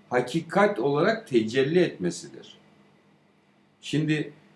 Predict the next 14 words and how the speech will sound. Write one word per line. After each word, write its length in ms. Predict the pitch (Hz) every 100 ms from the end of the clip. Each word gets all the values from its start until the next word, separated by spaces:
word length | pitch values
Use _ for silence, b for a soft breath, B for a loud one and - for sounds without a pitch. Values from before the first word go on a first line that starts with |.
| -
e, 140 | 98
tasavvufi 640 | - 127 127 - 139 - 190
anlayışta, 680 | 170 156 143 139 - - 220
e, 280 | 226 113 113 117 113 113 107
fena 460 | - 139 143 170 170
fillah, 600 | - 143 160 147 - - -
yani 320 | 110 117 117
Allah'ta 840 | - 107 120 127 - 170 151 - - 101
yok 280 | 156 170
olma 280 | 170 143 123
süreci 640 | - 120 120 120 208 254 - b b b b b _ -
insanın 720 | 131 135 - 147 180 208 170
nefsinden 680 | 143 139 - 147 156 180 185
sıyrılarak 920 | - 156 147 151 180 202 208 220